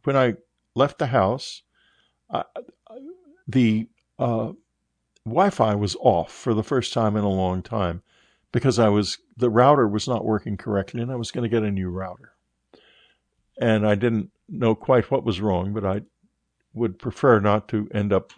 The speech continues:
having my house burned down by a defective router. So it was turned off. It's very significant that this, someone knew this,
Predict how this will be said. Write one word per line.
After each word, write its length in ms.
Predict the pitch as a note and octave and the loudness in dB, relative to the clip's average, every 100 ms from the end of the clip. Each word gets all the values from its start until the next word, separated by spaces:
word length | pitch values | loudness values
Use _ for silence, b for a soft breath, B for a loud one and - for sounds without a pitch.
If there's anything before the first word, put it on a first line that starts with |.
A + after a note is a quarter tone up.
| - | -8
having 240 | G#2+ G2+ | -4 -2
my 140 | G2+ G#2 | -2 0
house 240 | A2+ A2 | -2 -4
burned 300 | - G2 F#2 | -4 -4 -2
down 280 | F#2 G2 G2 | -2 -2 -4
by 160 | F#2+ | -4
a 80 | F2+ | -4
defective 500 | F#2+ - G2+ - G2+ | -4 -4 -4 -4 -4
router. 320 | G#2+ G2+ F#2 - b b b | 0 0 0 -8 b b b
So 180 | - E3+ | 0 2
it 40 | |
was 120 | C#3 | 2
turned 260 | - A#2 F2 | 0 -2 -2
off. 340 | F#2 - _ _ _ _ _ _ b b b b b b _ _ _ - | -8 -16 _ _ _ _ _ _ b b b b b b _ _ _ 2
It's 180 | D#3 - | 4 8
very 240 | F#3 A3 | 10 10
significant 760 | - F#3 D#3 E3+ B2 F#2+ - - | 6 2 2 2 2 -2 -6 -4
that 180 | A#2 A2+ D#3 _ _ _ | -4 -4 -10 _ _ _
this, 380 | A2 C3 C#3 - - _ _ _ _ _ _ _ _ - | -4 -2 -2 -4 -16 _ _ _ _ _ _ _ _ -10
someone 460 | - D3+ C#3+ B2 | -2 0 0 0
knew 220 | A#2 C3 | 2 2
this, 560 | A#2+ G#2+ - - - - | 0 -4 -6 -12 -16 -18